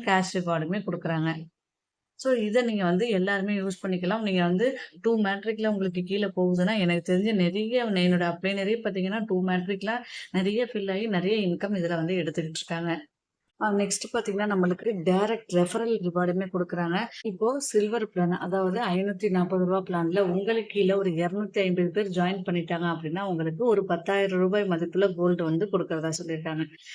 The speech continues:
அதே மாதிரி ரூபே பிளான், அதாவது மூவாயிரத்தி அறுநூறு ரூபா பிளான்ல உங்களுக்கு கீழே வந்து ஒரு இருநூறு பேர் ஜாயின் பண்ணிட்டாங்க அப்படின்னா, இருபத்தஞ்சாயிரம் மதிப்புள்ள கோல்டு நம்மளுக்கு கொடுக்கறதா சொல்லியிருக்காங்க. அதே மாதிரி கோல்டு பிளான்,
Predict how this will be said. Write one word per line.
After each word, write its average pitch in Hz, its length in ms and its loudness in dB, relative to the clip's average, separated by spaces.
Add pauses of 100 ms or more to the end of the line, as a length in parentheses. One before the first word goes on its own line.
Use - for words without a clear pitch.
(160)
அதே 226 280 2
மாதிரி 202 360 2
ரூபே 214 300 2
பிளான், 185 260 2
அதாவது 170 360 0
மூவாயிரத்தி 208 500 -2
அறுநூறு 180 320 2
ரூபா 185 140 0
பிளான்ல 170 380 0
உங்களுக்கு 202 380 0
கீழே 202 200 0
வந்து 196 220 2
ஒரு 196 160 2
இருநூறு 185 420 -2
பேர் 202 200 0
ஜாயின் 180 380 0
பண்ணிட்டாங்க 170 460 -2
அப்படின்னா, 170 320 -2 (360)
இருபத்தஞ்சாயிரம் 208 720 2
மதிப்புள்ள 185 540 2
கோல்டு 185 240 4
நம்மளுக்கு 165 320 0
கொடுக்கறதா 165 340 -2 (100)
சொல்லியிருக்காங்க. 165 460 -2 (420)
அதே 233 180 2
மாதிரி 220 260 2
கோல்டு 196 360 4
பிளான், 170 200 2